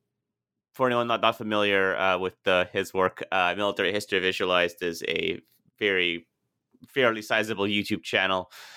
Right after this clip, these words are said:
uh, but, uh, they do dip into print media as well. And so, uh, Bernard did a video on the I S two, actually. And at that point, we had collaborated on a number of,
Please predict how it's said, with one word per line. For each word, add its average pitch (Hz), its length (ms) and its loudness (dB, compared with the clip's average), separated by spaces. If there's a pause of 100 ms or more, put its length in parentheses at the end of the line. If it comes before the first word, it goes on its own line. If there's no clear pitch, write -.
(320)
uh, 90 320 2
but, 87 320 -8
uh, 92 140 0
they 98 120 -2
do 101 140 -2
dip 95 380 0
into 98 240 -2
print - 300 -2
media 87 380 2
as 90 160 -4
well. 95 360 0
And 95 200 -4
so, 92 560 -2
uh, 90 320 0
Bernard 117 380 -2
did 127 100 0
a 117 60 2
video 98 640 0
on 90 260 0
the 95 100 -2
I 90 140 2
S - 140 -8
two, 113 220 0
actually. 80 600 -2 (220)
And 98 140 -2
at 95 60 -2
that - 220 0
point, 104 200 -2
we 104 60 -8
had 98 180 -4
collaborated 92 560 2
on 85 100 2
a 87 80 0
number 85 460 0
of, 82 160 -4